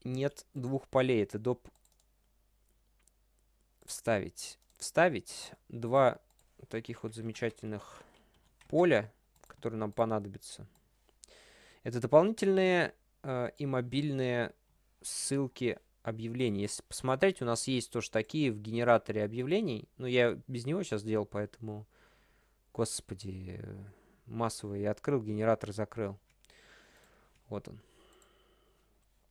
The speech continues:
Даже на демо, кстати, будет видно. Вот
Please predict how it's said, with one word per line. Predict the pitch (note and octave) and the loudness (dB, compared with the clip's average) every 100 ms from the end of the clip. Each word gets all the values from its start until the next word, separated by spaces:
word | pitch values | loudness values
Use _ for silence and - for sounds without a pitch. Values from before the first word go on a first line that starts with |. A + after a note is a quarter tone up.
| _ _ _ - _ _ _ _ _ - | _ _ _ -20 _ _ _ _ _ 0
Даже | A#2+ G#2+ B2 | 2 2 2
на | B2 | 2
демо, | A#2+ A2 | 4 2
кстати, | F#2+ - G2+ - | -2 -10 -10 -10
будет | G#2 G#2+ G2+ - | -8 -6 -6 0
видно. | C#3+ F#3 A2+ G2 _ _ _ - | 2 2 2 -2 _ _ _ -4
Вот | A#2+ A2 | -2 -2